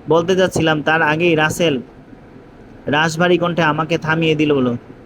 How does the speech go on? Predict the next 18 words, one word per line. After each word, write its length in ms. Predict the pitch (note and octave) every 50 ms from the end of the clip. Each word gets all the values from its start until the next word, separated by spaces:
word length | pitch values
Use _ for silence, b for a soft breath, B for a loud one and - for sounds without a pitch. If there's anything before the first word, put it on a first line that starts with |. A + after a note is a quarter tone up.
| - -
"চুপ, 240 | - - G3+ G#3 F#3+ - -
একদম 400 | C#3+ D#3 E3+ E3 E3+ E3+ F#3 F3
চুপ। 220 | - - E3 C#3 A2+ - - - - - - - - - - - - - C#3
বড়দের 360 | D3+ E3+ F3+ G3 F#3+ G#3 G3
মুখে 220 | F#3+ F#3+ F3+ G3
মুখে 240 | F#3 F#3+ F3+ F#3+ F#3+ F3
কথা 240 | F3+ F3+ F#3 F#3+ F3+
বলার 240 | F3+ F3 F3 F3
স্পর্ধা 400 | E3+ - - E3 E3 D#3+ D#3 E3+
দেখাবা 320 | E3 F3 E3 E3+ D#3 C#3+ C3+
না। 180 | A#2+ G2+ G2+ - - - - - - - - - - - -
আসো, 280 | - D#3 F3+ - - F#3
আসো, 240 | F3 F3 - -
আমার 220 | E3 D#3 D#3+ D#3+ E3+
সাথে 240 | - E3+ D3+ D3+ C#3+
আসো। 320 | C#3 C3 - A#2+ G#2 G2 - - - - - - - - - - - - - - -
হাত 180 | D3+ D#3+ F3 F3
ছাড়ো, 380 | - - F#3+ F#3 F#3+ A3 A#3